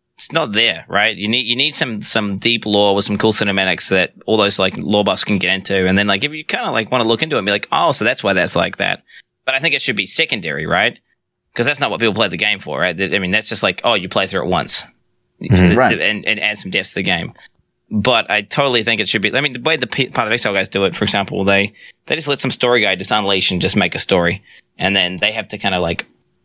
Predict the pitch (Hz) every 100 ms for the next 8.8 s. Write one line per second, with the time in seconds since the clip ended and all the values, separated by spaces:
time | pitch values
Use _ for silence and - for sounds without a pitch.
0 | _ _ - 127 107 101 101 98 92 92
1 | - 92 90 87 - 104 95 98 - 90
2 | 78 69 - - 120 123 123 135 135 135
3 | 110 - 120 143 151 139 101 117 131 143
4 | 156 165 160 - - _ 110 117 113 98
5 | 90 - 98 85 73 69 - - _ 92
6 | 80 - - 107 127 - 107 - - -
7 | 120 101 90 117 104 98 87 85 85 78
8 | - - 131 135 - 92 92